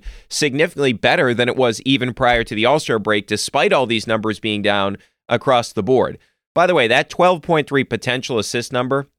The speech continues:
only fifteen players are higher than that on the season.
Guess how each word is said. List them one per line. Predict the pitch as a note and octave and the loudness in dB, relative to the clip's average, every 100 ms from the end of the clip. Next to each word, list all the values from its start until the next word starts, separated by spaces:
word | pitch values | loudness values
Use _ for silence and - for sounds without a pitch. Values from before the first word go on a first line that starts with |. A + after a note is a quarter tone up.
| - | -2
only | C#3 C#3+ | 0 0
fifteen | - F#3 - E3 C#3+ | 0 -4 -2 -4 -2
players | C#3 C3+ C3 | 0 2 2
are | A2 | 0
higher | G#2 A2 A#2 | 0 0 0
than | A#2 | 0
that | A#2+ A2+ | 0 0
on | G#2 | 0
the | G2 | -4
season. | - A2 A2 B2+ C3 | -4 -2 0 -2 -4